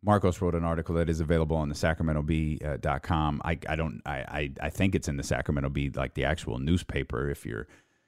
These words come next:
seventy years old and you listen to this podcast and you're one of the few and far between people who still read the newspaper, God bless you. Uh, it should be on your, it should be on your porch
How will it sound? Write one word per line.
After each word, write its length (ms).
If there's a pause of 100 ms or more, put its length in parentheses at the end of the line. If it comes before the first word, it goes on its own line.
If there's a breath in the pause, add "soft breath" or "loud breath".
(120)
seventy 440
years 280
old 200
and 120
you 80
listen 280
to 40
this 140
podcast 680
and 140
you're 120
one 160
of 80
the 40
few 300
and 120
far 200
between 340
people 300
who 120
still 220
read 220
the 80
newspaper, 440
God 240
bless 280
you. 80
Uh, 340
it 180
should 220
be 160
on 160
your, 240 (640 soft breath)
it 160
should 200
be 120
on 140
your 120
porch 580